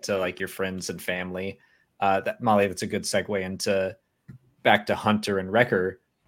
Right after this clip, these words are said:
where they meet the, the three young Regs,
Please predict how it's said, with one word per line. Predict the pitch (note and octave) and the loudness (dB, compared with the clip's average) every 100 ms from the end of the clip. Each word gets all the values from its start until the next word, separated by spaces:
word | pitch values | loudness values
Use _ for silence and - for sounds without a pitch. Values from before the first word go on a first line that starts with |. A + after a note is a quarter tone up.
| - | -8
where | A#2+ A2 | 0 2
they | G#2+ G#2 | 4 4
meet | G2 G2 F#2+ - - | 2 -2 -8 -14 -16
the, | A#2+ G#2+ A2+ G2+ F#2+ F#2+ G2 - | -14 2 4 4 4 0 -4 -2
the | A2+ | -4
three | - A#2 A2+ | 0 2 4
young | G2+ G#2 A2+ G2 | 4 4 4 4
Regs, | F#2 G#2+ F2 F2 F#2 | 4 4 4 -2 -16